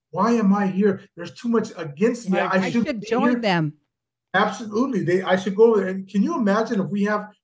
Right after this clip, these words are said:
Speaker 1: conversions from the other side. That would be beautiful,
Speaker 2: Well,
Speaker 1: Terry.
Speaker 2: Eddie, what that,
Speaker 3: That
Speaker 2: what
Speaker 3: would
Speaker 2: you
Speaker 3: be,
Speaker 2: just
Speaker 3: that would
Speaker 2: described has happened with the martyrs. In the, Bishop Strickland always says we have to become first century Christians again.
Speaker 3: Mm-hmm.
Speaker 2: And I'll, t-, I'll never forget the story where they were gonna martyr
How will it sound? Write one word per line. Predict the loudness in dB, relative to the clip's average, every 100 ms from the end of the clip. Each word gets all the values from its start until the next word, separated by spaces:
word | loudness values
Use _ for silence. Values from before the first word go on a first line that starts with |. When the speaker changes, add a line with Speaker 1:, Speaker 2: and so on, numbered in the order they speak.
| _
Speaker 1:
conversions | -4 0 2 0 -4
from | -4 -2
the |
other | -2 -2
side. | 0 0
That | 2 0
would | 0
be |
beautiful, | -6 -8 -8 -6
Speaker 2:
Well, | -2
Speaker 1:
Terry. | -2 -2 2
Speaker 2:
Eddie, | 4 4
what | 2 2
that, | 2 2
Speaker 3:
That |
Speaker 2:
what | 2 2
Speaker 3:
would |
Speaker 2:
you | 2
Speaker 3:
be, | 2
Speaker 2:
just | -2 -2
Speaker 3:
that |
would | -4
Speaker 2:
described | -2 2 4 4 0
has | -4 -2
happened | 0 0 0 -6 -8 -16 _ -4
with | -2
the | 0
martyrs. | 2 2 2 0 -4
In | -6
the, | -6 -10 -16 -14 -4
Bishop | 0 0 0 -4
Strickland | -2 -2 0 0
always | 0 0
says | -2 -2
we | 0
have | 0
to | -2
become | -6 -6 -6 -8
first | -4 -2 -2 -2
century | -4 -4 -6 -8
Christians | -4 -6 -6 -8 -10 -8
again. | -12 -12 -10 -8
Speaker 3:
Mm-hmm. | -6 -6 -8 _ -4
Speaker 2:
And | -2 0
I'll, | -2
t-, | -4 -4
I'll | -2
never | -2 -2
forget | -4 -4 -4 -4
the | -6
story | -6 0 2 2 0
where | -4 -4
they | -4
were | -6 -8 -14 _
gonna | -6 -4
martyr | 0 2 2 2 -2